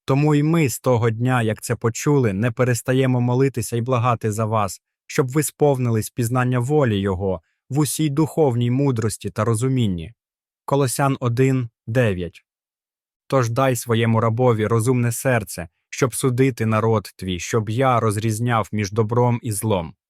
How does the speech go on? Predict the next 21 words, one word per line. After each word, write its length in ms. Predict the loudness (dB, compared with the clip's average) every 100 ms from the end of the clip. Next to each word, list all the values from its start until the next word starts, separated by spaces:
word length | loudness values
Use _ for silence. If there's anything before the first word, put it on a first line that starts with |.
| _ _ -4
Бо 140 | -2
хто 280 | -2 0 2
може 280 | 4 2 0
судити 540 | -2 -2 2 0 -2
цей 200 | -8 -4
ваш 340 | 0 0 -2 -2
великий 380 | -2 -2 -2 -2
народ? 440 | 0 -2 -4 _ _ _ _ _
Це 180 | -2 0
прохання 540 | 2 -2 0 0 2 0
було 260 | 0 0
до 120 | 0
вподоби 500 | -2 -2 0 0 2
Господеві, 800 | 0 -2 -4 -4 0 0 0 -6 _ _
що 220 | -8 -4
Соломон 580 | -2 0 0 2 2 0
просив 580 | 0 -2 -2 -2 -2 -2
це. 300 | -8 -8 -8 -12 _ _ _ _ 0
Перша 340 | 0 2 -4
Царів 400 | 0 0 0 -2
третя, 600 | -2 0 0 0 -6 -6